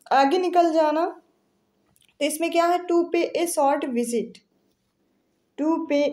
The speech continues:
a short visit। इसका मतलब क्या हो गया? कोई चीज़ शॉर्टली तरीके से, मतलब उस काम को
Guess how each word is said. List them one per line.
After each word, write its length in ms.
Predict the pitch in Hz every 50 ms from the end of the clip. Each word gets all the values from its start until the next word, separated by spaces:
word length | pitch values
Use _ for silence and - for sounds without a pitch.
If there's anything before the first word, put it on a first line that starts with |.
| - -
a 200 | 254 285 320 359 349 - -
short 360 | 285 254 254 262 302 302 294 381 392 - - - _ _ _ 233
visit। 560 | 226 220 262 254 254 262 247 214 - - - - _ _ _ _ _ _ _ _ _ _ _ _ _ _ -
इसका 220 | 262 262 - 339
मतलब 320 | 320 330 320 330 330 330 330
क्या 140 | - 330 330
हो 220 | 330 320 320 320
गया? 380 | 320 320 320 339 370 415 - - _ _ _ _ _ _
कोई 220 | 285 285 311 339
चीज़ 260 | 339 339 339 349 339
शॉर्टली 580 | 349 - 339 294 262 254 269 262 269 277 302 320
तरीके 500 | - 330 294 262 269 254 233 247 262 269
से, 420 | 254 269 277 277 311 339 339 - _ _ _ _ _ _
मतलब 180 | 233 226 240 233
उस 220 | 240 - 285 285
काम 300 | - - 277 269 262 269
को 360 | 262 294 302 302 302 311 302